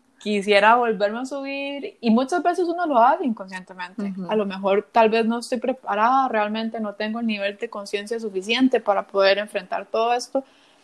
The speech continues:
Speaker 1: y el inconsciente que siempre lo protege a uno, el alma que lo protege a uno, sabe que tal vez no es mi momento. Entonces realmente, honestamente, muchas veces he decidido, pues, montarme de regreso al tren y decir, "Bueno, no, la verdad es que voy a hacerme la loquita por ahora".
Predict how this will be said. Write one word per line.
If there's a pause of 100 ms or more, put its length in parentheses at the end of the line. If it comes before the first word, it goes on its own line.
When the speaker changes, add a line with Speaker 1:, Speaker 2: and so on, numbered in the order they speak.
(360)
Speaker 1:
y
el
inconsciente
que
siempre
lo
protege
a
uno,
el
alma
que
lo
protege
a
uno, (400)
sabe
que
tal
vez (180)
no
es
mi
momento.
Entonces
realmente, (220)
honestamente,
muchas
veces (560)
he
decidido,
pues,
montarme
de
regreso
al
tren
y
decir,
"Bueno,
no,
la
verdad
es
que
voy
a
hacerme
la
loquita
por
ahora".